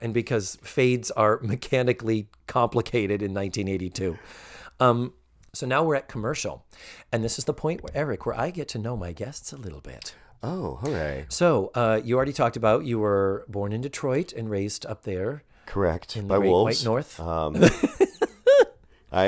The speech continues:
Speaker 2: and I went to a private school, actually. I went to a co-ed day school. It was the oldest established co-ed day school in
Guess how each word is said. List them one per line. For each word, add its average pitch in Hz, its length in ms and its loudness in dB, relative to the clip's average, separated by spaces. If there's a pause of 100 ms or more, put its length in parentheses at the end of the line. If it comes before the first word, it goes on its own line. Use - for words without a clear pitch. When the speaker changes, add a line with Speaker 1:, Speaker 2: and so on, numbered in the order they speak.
(120)
Speaker 2:
and 110 140 0
I 131 180 6
went 135 340 2 (120)
to 104 340 0
a 92 380 2
private 190 320 -2
school, 80 200 -4
actually. 71 220 -8
I 73 40 -6
went 82 240 -2
to 90 200 -4
a 82 200 0
co-ed 85 680 2 (440)
day 127 200 4
school. 80 320 0
It 71 100 -8
was 76 220 -10
the 87 180 -4
oldest 90 560 -2
established 80 720 -4
co-ed 76 500 -6
day 80 180 -2
school 67 580 -6
in 69 500 -12